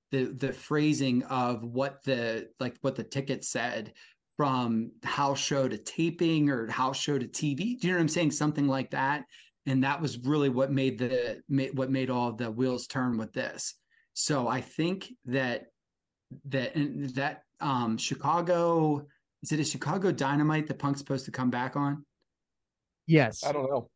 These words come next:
Speaker 2: Yeah, it's supposed to be, it's supposed to be the Dynamite and the Go Home show for Forbidden Door.
Speaker 1: Okay, gotcha. Yeah. So I would, I would assume, and if, if you think about it this way, they used Adam Cole's return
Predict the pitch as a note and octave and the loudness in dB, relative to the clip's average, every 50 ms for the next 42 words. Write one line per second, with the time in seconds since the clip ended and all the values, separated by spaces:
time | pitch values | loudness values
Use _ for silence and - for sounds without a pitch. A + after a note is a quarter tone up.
0 | _ _ _ _ - E3 E3 C#3+ - - F3+ E3+ - F#3 E3 D3+ F3 F3 F3 E3+ | _ _ _ _ 6 8 8 8 8 8 8 10 8 8 8 8 8 10 8 8
1 | E3+ - _ _ - - D#3 - - - F#3 F3 - F#3+ F3+ E3+ D3 C#3+ D3+ D3+ | 6 4 _ _ -16 -14 -14 -2 4 6 6 8 8 8 8 8 8 8 8 8
2 | D#3 D#3+ D#3 D3+ D3+ D3 D3 C#3+ C#3 C#3 C#3 C#3 C3+ C3 C3 B2+ B2 D3 C#3+ C#3+ | 8 8 8 8 6 6 6 4 4 2 2 4 4 4 2 4 4 6 6 6
3 | C3+ C3 C#3 C3+ C3+ C3+ - - C#3+ C3 C3 B2+ B2+ B2+ B2 A2+ - - - C3+ | 6 4 4 4 4 2 2 2 2 4 4 4 2 2 0 -2 -4 -2 2 4
4 | C3+ B2+ B2 B2 A#2+ A#2+ A2+ A2+ - - D3 C#3+ B2+ C3+ A#2+ A#2+ A2+ A2 F#2+ F#2 | 4 6 6 6 6 4 2 2 4 6 6 8 8 8 8 8 6 4 2 0
5 | - - - _ _ _ _ _ _ _ _ _ _ _ - - - _ _ - | -4 -6 -10 _ _ _ _ _ _ _ _ _ _ _ -20 -20 -20 _ _ -18
6 | - - - - - - - _ _ _ _ D3+ D3 C3 - - - - D#3+ D3+ | -16 -14 -14 -14 -16 -16 -20 _ _ _ _ -12 -12 -12 -10 -10 -10 -10 -6 -4
7 | C#3 C3+ C3+ C3 - - - - - _ - D3+ D#3+ F3 F3+ F3 D#3+ E3 - - | -2 -2 -2 -4 -8 -16 -20 -20 -8 _ 2 2 4 4 4 2 0 -2 -2 -2
8 | - D3+ F3 G3 G#3+ F3+ - - - F#3 E3 D#3 D3+ D#3 D#3 - E3 C3+ C#3 C3+ | 0 2 2 4 2 2 2 2 2 4 4 4 4 2 0 0 2 2 2 2
9 | C3+ - - C#3 B2+ - _ _ _ _ - - D#3 C3+ - - C3+ D#3+ D#3+ - | 0 -4 -6 -6 -8 -8 _ _ _ _ -8 -6 -6 -6 -4 -2 -2 -2 0 -2
10 | F3+ E3 D3 D3+ D3+ C#3 B2 - - C3 - - E3 D#3 D3+ E3+ F3 D#3+ - _ | -2 -2 0 0 0 -2 -2 -2 -4 -4 -2 0 0 0 0 0 -4 -6 -12 _
11 | _ _ _ _ _ _ _ _ _ _ - A2+ C#3 D3 D3 D#3 D#3+ C#3+ C#3+ - | _ _ _ _ _ _ _ _ _ _ -6 -2 0 2 2 2 0 0 -2 -4
12 | - C3+ C3+ D3+ D#3 D3+ D3+ D3 - - D3 C3+ C#3 D3 D3 C#3 - - C#3 C3+ | -4 0 2 2 4 2 2 0 -2 -2 -2 0 2 2 2 2 0 0 0 2
13 | C3+ C3 B2+ - - C3 B2+ - - C3+ C3+ C3+ C3+ C3+ D3 D#3+ | 2 0 0 -2 -2 -2 -2 -2 -2 -2 0 0 0 0 -2 -2